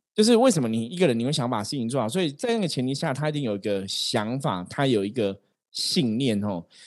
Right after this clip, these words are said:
因为他已经为台湾披上五次奥运的战袍哦，所以我们台湾的朋友会称他是真的可以是算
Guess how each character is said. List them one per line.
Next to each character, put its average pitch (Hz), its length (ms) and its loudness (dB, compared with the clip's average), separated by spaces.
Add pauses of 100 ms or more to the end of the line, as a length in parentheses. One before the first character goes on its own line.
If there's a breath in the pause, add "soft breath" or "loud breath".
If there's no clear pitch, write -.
(100)
因 202 80 4
为 208 80 8
他 190 240 8
已 123 40 2
经 127 220 0
为 147 180 6
台 117 220 -2
湾 127 240 2
披 127 160 -6
上 117 260 -4
五 92 80 -10
次 120 280 -6
奥 127 240 4
运 117 120 2
的 104 200 0
战 110 340 2
袍 90 240 -6
哦， 98 300 -4 (340 soft breath)
所 151 160 6
以 117 380 4
我 131 160 0
们 110 300 2
台 131 180 -2
湾 143 120 4
的 147 120 0
朋 113 160 -4
友 110 100 -2
会 127 100 2
称 123 200 -4
他 123 160 0
是 113 280 -6 (160)
真 156 160 -2
的 151 80 4
可 127 120 4
以 - 20 4
是 123 140 0
算 117 260 2